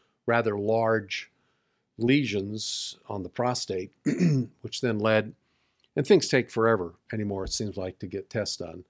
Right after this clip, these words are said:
Two months later, September, I did a prost-, uh, uh, a biopsy, and, and bingo, there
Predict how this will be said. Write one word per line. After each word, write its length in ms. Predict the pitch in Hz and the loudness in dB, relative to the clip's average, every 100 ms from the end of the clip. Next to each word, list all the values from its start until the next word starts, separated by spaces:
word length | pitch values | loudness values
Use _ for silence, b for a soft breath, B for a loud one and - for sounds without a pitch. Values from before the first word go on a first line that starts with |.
| _ _ _ _ _ | _ _ _ _ _
Two 120 | - 131 | 0 2
months 260 | 120 113 | 2 4
later, 320 | 131 139 110 | 6 6 6
September, 760 | 107 110 - 143 147 110 107 120 - | 0 -6 0 0 2 0 0 -4 -4
I 160 | 110 | -6
did 280 | 107 117 107 | -4 -2 -2
a 200 | 101 98 _ - | -2 -6 _ -2
prost-, 400 | 120 127 - - | -2 -2 -6 -8
uh, 40 | |
uh, 400 | 110 98 110 101 92 _ | -6 -4 -4 -4 -6 _
a 100 | - | -12
biopsy, 680 | 98 120 127 95 - 110 117 - _ - | 2 4 4 2 -4 -4 -6 -10 _ -8
and, 400 | 110 104 101 98 b b b b | -4 -4 -6 -8 b b b b
and 240 | - 117 110 | -4 -2 2
bingo, 340 | 131 123 92 | 2 2 -2
there 380 | 87 104 113 | -2 0 2